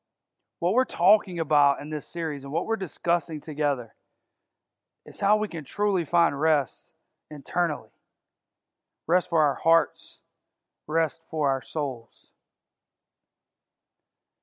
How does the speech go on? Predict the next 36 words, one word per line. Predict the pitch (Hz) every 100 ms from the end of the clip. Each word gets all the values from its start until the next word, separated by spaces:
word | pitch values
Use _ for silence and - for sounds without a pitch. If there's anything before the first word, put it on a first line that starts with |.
| _ _ -
Because | - 190
what | 220 185
happens | 185 196 - 156 143
is | 147 143
we, | 165 -
as | 160 147
we | 208
become | 202 185 185 156
so | - 196 202
overwhelmed | 170 170 147 131 151 151 135 131
with | 143 139
the, | 139 127 _ _
the | 151
craziness | - - 180 196 156 165 160 -
of | 139
life, | 143 127 113 _ _ _ _ _ _ _ _ _ _ _ _ -
and | 151
we're | 185
just, | 190 175 127 - _ _ _ _ _ _
we're | - 165 - -
focused | 190 214 196 156 -
on | 139 -
all | 175 208 196
this | 143 127
stuff | - - - - 208 170 139
that | 156 -
the | 143
world | 160 196 196 165
is | 143 -
telling | - 202 208 165
us | 143 -
that | -
we | 151 139
have | 147 175 170
to | -
do, | 143 180 180 127